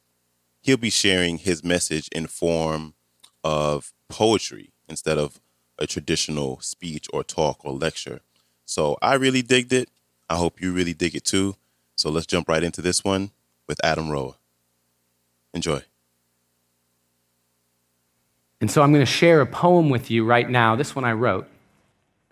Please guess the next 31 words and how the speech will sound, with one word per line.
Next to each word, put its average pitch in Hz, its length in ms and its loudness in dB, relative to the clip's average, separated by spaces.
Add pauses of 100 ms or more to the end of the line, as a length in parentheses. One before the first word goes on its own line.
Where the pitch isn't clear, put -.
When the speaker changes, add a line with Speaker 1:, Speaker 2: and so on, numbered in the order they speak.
(160)
Speaker 2:
Many 117 240 2
of 107 80 -2
you 110 80 -2
may 107 140 0
have 101 100 -2
seen 110 300 -4
it. 87 100 -8 (1700)
It's - 100 -14
called 139 220 2
You 127 140 2
Are 143 180 8
Who 135 100 2
You've 117 200 2
Been 110 180 0
Looking 127 300 -4
For. 95 400 -8 (2750)
And 110 160 2
generally 165 480 8
what 135 140 6
happens 117 600 0
is 107 180 -8
when 117 120 0
I 123 80 4
share 139 320 4
a 113 40 0
poem, 98 600 -2 (640)
I 107 80 2
give 120 180 0
you 147 100 4
that 117 200 6
energy, 92 560 -2